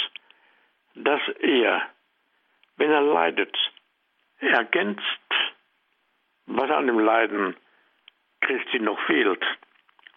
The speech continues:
Und Paulus sagt dieses Wort ja nicht nur für sich.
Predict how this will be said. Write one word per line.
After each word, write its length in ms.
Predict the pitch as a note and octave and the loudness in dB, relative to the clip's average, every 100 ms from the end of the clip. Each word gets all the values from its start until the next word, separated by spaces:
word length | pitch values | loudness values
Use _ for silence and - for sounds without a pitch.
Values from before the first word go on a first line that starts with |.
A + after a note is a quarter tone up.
| _ _ _ | _ _ _
Und 240 | - C#3+ - | -4 -2 0
Paulus 400 | F#2 - A2+ G2 | 0 2 0 0
sagt 280 | A2 G#2 - | 0 -2 -2
dieses 240 | G2+ F#2 | -2 0
Wort 300 | G2+ F#2 - - - _ - - - _ _ - | 0 0 -2 -8 -8 _ -20 -20 -20 _ _ -8
ja 200 | D#3+ G2+ | -2 0
nicht 260 | A2+ - | 0 0
nur 160 | - F2+ | 0 0
für 220 | G#2 G2+ | 0 2
sich. 220 | C3 A#2+ | 2 2